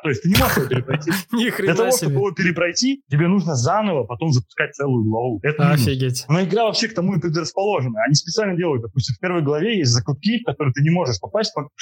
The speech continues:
Speaker 1: потому что у тебя нет определенного типа легиона. Допустим, легиона мечника. И, следовательно, тебе придется в будущем заново перепроходить эту главу, когда ты откроешь новые предметы, новых легионов, короче.
Speaker 2: Мгм.
Speaker 1: Они специально делают, чтобы ты выдрачивал игру, все активности и прочее.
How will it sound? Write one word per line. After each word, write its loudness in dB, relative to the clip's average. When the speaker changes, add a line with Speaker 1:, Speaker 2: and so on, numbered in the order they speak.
Speaker 1:
потому 2
что -4
у -4
тебя 0
нет 0
определенного -2
типа -2
легиона. -2
Допустим, 4
легиона 0
мечника. -2
И, 0
следовательно, 0
тебе 0
придется -2
в -2
будущем 0
заново 4
перепроходить -2
эту -4
главу, 0
когда -2
ты -4
откроешь -4
новые 0
предметы, 0
новых -2
легионов, 0
короче. -4
Speaker 2:
Мгм. 2
Speaker 1:
Они 4
специально 0
делают, 0
чтобы -6
ты 0
выдрачивал 0
игру, -2
все -2
активности 0
и 2
прочее. 0